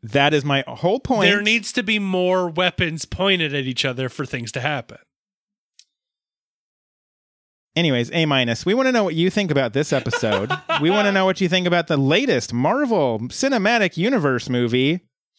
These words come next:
Speaker 1: Avengers Barbecue. Uh,
Speaker 2: I
Speaker 1: we
Speaker 2: can't
Speaker 1: want
Speaker 2: wait for it to come out. It sounds so good.
Speaker 1: We want to know <laughs> how, it's not often random stupid bits come out during grades.
Speaker 2: <laughs>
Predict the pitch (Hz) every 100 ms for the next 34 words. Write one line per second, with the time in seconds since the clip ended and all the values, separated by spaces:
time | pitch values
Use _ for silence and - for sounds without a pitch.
0 | - 190 175 226 226 202 190 160 170 262
1 | 185 - 117 92 101 160 - _ _ _
2 | _ - _ _ _ _ - 131 135 135
3 | 131 147 269 214 214 214 233 196 233 254
4 | 262 233 214 214 214 226 302 - 370 339
5 | 311 311 254 269 262 262 254 - _ _
6 | _ _ _ _ - 131 151 170 160 165
7 | 165 143 190 131 208 170 - - - -
8 | 226 285 - - - - 240 320 370 214
9 | 208 226 156 123 113 - _ _ 131 131
10 | 160 233 214 139 117 113 - 226 208 123
11 | 143 170 - - 135 123 117 113 _ 117
12 | 147 143 127 107 104 110 120 87 - -